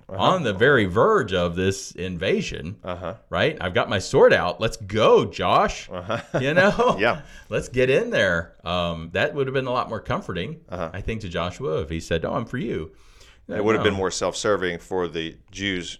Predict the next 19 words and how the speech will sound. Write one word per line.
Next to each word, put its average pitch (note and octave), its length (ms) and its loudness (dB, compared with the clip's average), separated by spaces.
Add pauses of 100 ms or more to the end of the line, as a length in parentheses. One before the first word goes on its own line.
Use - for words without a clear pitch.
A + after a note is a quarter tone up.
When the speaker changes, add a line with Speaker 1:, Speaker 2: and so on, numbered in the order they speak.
Speaker 1:
who F2 320 -8
wrote F2 300 -4
this D#2 140 -14
story E2+ 300 -4
down C#2 380 -4 (220)
Speaker 2:
Right. E2 320 2 (320)
Speaker 1:
to D2+ 320 -10
depict - 440 -8
God D2 300 -4
as D2 220 -12
being D2+ 500 -10 (380)
for E2+ 160 -4
them A#1 220 -14 (280)
Speaker 2:
Right. E2 220 4
Speaker 1:
in E2 60 4
this, - 160 -6
in D#2+ 120 -12
this C#2+ 160 -14
encounter. C2+ 400 -18